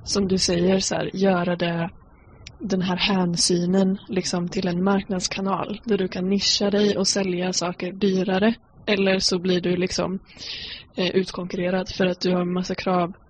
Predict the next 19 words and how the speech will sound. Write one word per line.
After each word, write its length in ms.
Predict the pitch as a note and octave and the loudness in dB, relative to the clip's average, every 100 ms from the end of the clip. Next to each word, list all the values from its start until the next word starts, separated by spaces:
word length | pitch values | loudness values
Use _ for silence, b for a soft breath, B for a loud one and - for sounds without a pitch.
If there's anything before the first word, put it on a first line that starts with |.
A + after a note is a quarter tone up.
| - | -2
och 120 | G3 | 0
samtidigt 420 | F#3+ F3+ F3+ F3 | 0 0 0 0
ska 320 | - E3 D#3+ | 0 0 0
sälja 460 | - F#3+ E3+ E3 D#3+ | 0 0 0 -2 -4
produkter 460 | - E3 - E3 F#3 | -4 -8 -6 -8 -8
för 160 | - E3 | -8 -6
väldigt 240 | E3+ - | -6 -2
låga 300 | F3 E3+ F3 | -2 -2 -2
priser, 400 | - F3+ - F3 | -2 -2 -4 -6
liksom. 280 | - - D#3 - - - | -8 -14 -16 -20 -20 -6
Så 140 | - G#3 | -2 0
det, 220 | F#3 F3+ F3 - | 0 -2 -6 -6
man 200 | G3 F#3 | -2 -2
hamnar 280 | G3 F#3 F3+ | 0 0 0
i 40 | |
en 60 | F3+ | 0
väldigt 200 | F3+ F3+ | -2 -2
svår 420 | - - F3+ E3+ | -4 0 0 0
sits 640 | F3+ G#3 - - - - | 0 -2 -4 -8 -6 -6